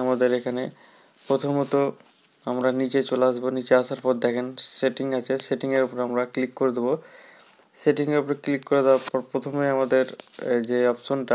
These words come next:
আছে দেখেন search engine, সেটার উপর আমাদের click করতে হবে। click করার পর আমরা নিচে চলে আসবো। নিচে আসার পর দেখেন আমাদের এখানে Google দেখাচ্ছে, যে আমরা Google-এর উপরে click করে দেবো।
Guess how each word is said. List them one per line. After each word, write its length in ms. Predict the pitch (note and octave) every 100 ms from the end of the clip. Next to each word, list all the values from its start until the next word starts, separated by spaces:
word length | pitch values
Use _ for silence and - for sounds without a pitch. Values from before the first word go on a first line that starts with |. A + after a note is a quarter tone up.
| A#2+
আছে 180 | B2 B2 - - _ _ _
দেখেন 320 | A#2+ A#2 B2 B2 B2+ -
search 240 | C3 C3 C3+
engine, 280 | B2+ B2 B2+ B2+
সেটার 360 | - B2+ B2 B2+
উপর 120 | B2 B2
আমাদের 200 | B2 A#2+ A#2+
click 200 | C3 C3
করতে 180 | C3+ C3+ A#2
হবে। 140 | B2 B2
click 180 | C#3 C#3 C#3
করার 240 | C3+ C3+ C3+
পর 120 | C3 C3+ - - - -
আমরা 160 | B2+ C#3 C3+
নিচে 160 | C3+ C#3+ D3
চলে 140 | C#3+
আসবো। 200 | C3 B2 B2+ - - - _ -
নিচে 220 | C#3 C3+ D3 D3
আসার 200 | D3 C3
পর 100 | C#3 C3 B2
দেখেন 200 | B2+ C3 C3
আমাদের 180 | B2 B2+
এখানে 180 | B2+ B2+ A#2+
Google 280 | B2 B2 C#3 C3
দেখাচ্ছে, 360 | C3 B2+ B2+ B2 A#2+
যে 80 | D3+ - - - _ _ _ _
আমরা 260 | B2 B2 C3 A#2+
Google-এর 400 | B2+ C3 B2+ B2+ A#2
উপরে 180 | B2 B2+ -
click 180 | C3 -
করে 120 | B2 A#2
দেবো। 140 | A2